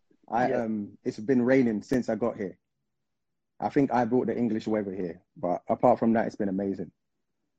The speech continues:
Speaker 2: Awesome.
Speaker 1: How do I
Speaker 2: Yeah.
Speaker 1: get this question off my screen? Ah, there
Speaker 2: Oh,
Speaker 1: it
Speaker 2: there
Speaker 1: is.
Speaker 2: we go. There it is. There it is. Um, let's see what we, <clears throat> what else we got here. Um, the sheriff joined in. He said, "I played with Bradley. How, uh, how he was,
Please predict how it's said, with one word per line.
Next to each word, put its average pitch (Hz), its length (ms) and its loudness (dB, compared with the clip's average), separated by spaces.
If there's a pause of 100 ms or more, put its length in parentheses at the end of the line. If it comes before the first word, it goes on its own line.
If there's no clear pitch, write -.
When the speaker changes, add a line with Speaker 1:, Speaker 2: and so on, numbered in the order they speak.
Speaker 2:
Awesome. 110 380 -6
Speaker 1:
How 120 80 4
do 139 100 6
I 131 60 6
Speaker 2:
Yeah. 127 80 4
Speaker 1:
get 117 140 4
this 87 140 -10
question 101 340 -2
off - 180 -10
my 90 80 -6
screen? 82 320 -8 (260)
Ah, 80 160 -4
there - 140 2
Speaker 2:
Oh, - 20 6
Speaker 1:
it 127 40 2
Speaker 2:
there 131 100 2
Speaker 1:
is. 123 40 2
Speaker 2:
we 123 60 2
go. 113 240 -4
There 143 220 8
it 127 80 4
is. 113 180 -2
There 135 160 0
it 123 80 -2
is. 107 160 -4 (140)
Um, 131 400 -2 (440)
let's 127 160 0
see 131 120 2
what 120 120 2
we, 120 240 0
<clears throat> - 80 0
what 131 560 6
else 170 140 8
we 117 60 -2
got 113 160 0
here. 110 180 -2 (680)
Um, 117 680 -6 (100)
the 135 160 4
sheriff 175 560 6
joined 143 320 2
in. 143 160 6
He 151 120 -4
said, 151 180 2
"I 151 80 4
played 170 260 4
with 147 140 2 (480)
Bradley. 147 420 6
How, 160 480 -2
uh, 123 320 -2
how 175 200 2
he 170 180 -2
was, 165 560 -2